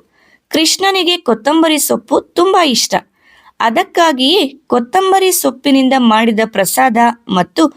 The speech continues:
ಭಕ್ಷ್ಯಗಳನ್ನು ನೈವೇದ್ಯವಾಗಿ ನೀಡಬಹುದು. ಇವುಗಳ ಜೊತೆಗೆ ಕೊತ್ತಂಬರಿ ಸೊಪ್ಪನ್ನು ಸಹ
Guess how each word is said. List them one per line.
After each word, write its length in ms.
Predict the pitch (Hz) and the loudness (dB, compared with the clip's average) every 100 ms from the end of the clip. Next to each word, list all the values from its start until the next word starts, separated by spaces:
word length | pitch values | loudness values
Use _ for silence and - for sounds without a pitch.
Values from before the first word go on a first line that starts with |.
| - - - | -10 -20 -4
ಭಕ್ಷ್ಯಗಳನ್ನು 760 | 185 226 - 370 370 339 294 277 - | -2 0 -2 -2 0 2 2 0 0
ನೈವೇದ್ಯವಾಗಿ 1120 | 208 190 202 226 359 277 269 220 185 175 208 339 | 0 2 2 0 -2 -2 -2 0 0 0 -2 -4
ನೀಡಬಹುದು. 600 | 311 302 262 214 208 175 - _ _ _ _ - _ - | -2 0 0 0 -2 -2 -6 _ _ _ _ -20 _ -4
ಇವುಗಳ 380 | 269 370 440 440 | -2 2 2 2
ಜೊತೆಗೆ 460 | 294 277 269 247 254 _ _ _ _ | 2 0 0 0 -2 _ _ _ _
ಕೊತ್ತಂಬರಿ 560 | 254 254 349 359 339 311 | -4 -2 -2 0 0 0
ಸೊಪ್ಪನ್ನು 580 | - 233 - 240 233 | -2 -4 0 2 2
ಸಹ 300 | 214 - 196 | 0 -2 0